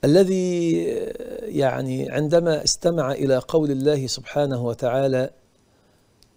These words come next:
"وفي السماء رزقكم وما توعدون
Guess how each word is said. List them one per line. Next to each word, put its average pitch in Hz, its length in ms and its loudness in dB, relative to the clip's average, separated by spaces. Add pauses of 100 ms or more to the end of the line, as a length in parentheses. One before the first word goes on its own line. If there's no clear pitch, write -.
(1200)
"وفي 127 380 0
السماء 143 640 2
رزقكم 131 580 -4
وما 123 240 -2
توعدون 131 840 -2